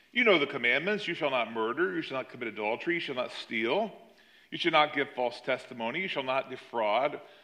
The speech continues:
Honor your father and mother." "Well, teacher," he declared, <laughs> "all these I've kept since I was a boy." I love verse twenty-one. Jesus looked at him and he loved him. I mean, Jesus, he cared about this young man.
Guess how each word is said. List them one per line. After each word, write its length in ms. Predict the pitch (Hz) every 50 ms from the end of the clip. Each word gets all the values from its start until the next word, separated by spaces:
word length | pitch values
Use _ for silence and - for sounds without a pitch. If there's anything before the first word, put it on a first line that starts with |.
| - - -
Honor 340 | - 135 143 151 156 151 135
your 120 | 139 139
father 460 | 131 - - 120 117 117 113 117 110
and 100 | 107 107
mother." 420 | 101 95 92 92 120 160 185 180 170 - - - _ _ _ _ _ _ _ _ _ _ _ _ _ _ _ _ - _ _ - - _ _ _ _ _ _ -
"Well, 100 | - 110
teacher," 380 | - - 180 208 - - 151 123
he 120 | 123 120
declared, 580 | 104 98 - 104 101 104 117 135 160 156 156 151 - - - - _ _ _ _ _ _ -
<laughs> 80 | - - _ _ - - - - _ -
"all 220 | - 175 180 175
these 260 | 175 214 247 247 185
I've 220 | 190 165 151 143 -
kept 240 | 196 202 196 202 -
since 180 | 190 185 190
I 120 | 180 180 196
was 160 | 190 170 170
a 40 | 170
boy." 440 | 160 220 269 269 226 160 107 87 - - - - _ _ _ _ _ _ _ _ _ _ _ _ _ _ _ _ - _ _ - - _ -
I 60 | 131
love 220 | 139 143 131 104
verse 180 | 113 123 120 -
twenty-one. 540 | - - 120 120 113 104 101 107 117 131 131
Jesus 480 | 139 170 185 190 151 165 160 - -
looked 240 | 135 151 147 - -
at 160 | 143 139 139
him 180 | 143 143 156 151 - - - - - - - _ -
and 100 | - 160
he 80 | 160 139
loved 400 | 117 101 98 98 98 98 95 98
him. 240 | 104 101 104 104 107 - - - _ _ _ - - - -
I 60 | 175
mean, 60 | 180
Jesus, 420 | 175 254 233 185 175 143 - - -
he 120 | 170 196
cared 420 | - - - 175 214 240 247 233 202
about 160 | 175 139 113
this 160 | 120 117 -
young 180 | 123 117 104 101
man. 300 | 98 95 85 80 -